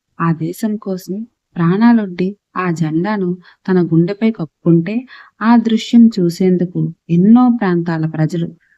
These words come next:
తండోపతండాలుగా వేంచేశారు. సైనిక లాంఛనాలతో అతని అంత్యక్రియలు పూర్తయ్యాయి.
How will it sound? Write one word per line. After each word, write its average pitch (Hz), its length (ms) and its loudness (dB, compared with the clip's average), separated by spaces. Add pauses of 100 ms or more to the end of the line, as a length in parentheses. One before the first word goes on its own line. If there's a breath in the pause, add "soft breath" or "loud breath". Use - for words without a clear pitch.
(200)
తండోపతండాలుగా 170 1040 2
వేంచేశారు. 160 840 0 (560)
సైనిక 220 440 4
లాంఛనాలతో 170 920 0 (260)
అతని 160 240 2
అంత్యక్రియలు 170 800 0
పూర్తయ్యాయి. 160 720 -2